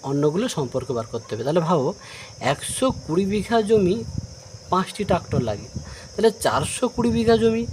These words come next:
বেশি ট্রাক্টর লাগবে, তাহলে বাড়লে বাড়ে, তাহলে সরল সম্পর্ক, জমির পরিমাণ ও ট্রাক্টর সংখ্যা সরল সমানুপাতি লিখছি। ওকে,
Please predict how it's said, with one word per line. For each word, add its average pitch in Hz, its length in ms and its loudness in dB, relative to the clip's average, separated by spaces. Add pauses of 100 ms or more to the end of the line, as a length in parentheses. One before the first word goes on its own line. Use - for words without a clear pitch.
(260)
বেশি 185 260 -4
ট্রাক্টর 226 300 0
লাগবে, 214 280 0 (300)
তাহলে 185 160 -2
বাড়লে 170 380 2
বাড়ে, 175 240 2 (100)
তাহলে 185 160 -4
সরল 175 260 -2
সম্পর্ক, 175 460 -4 (600)
জমির 165 340 4
পরিমাণ 180 420 2 (220)
ও 160 40 -4
ট্রাক্টর - 420 -2
সংখ্যা 175 440 0 (360)
সরল 165 300 2
সমানুপাতি 120 580 -2 (300)
লিখছি। 170 320 -6 (3250)
ওকে, 226 300 4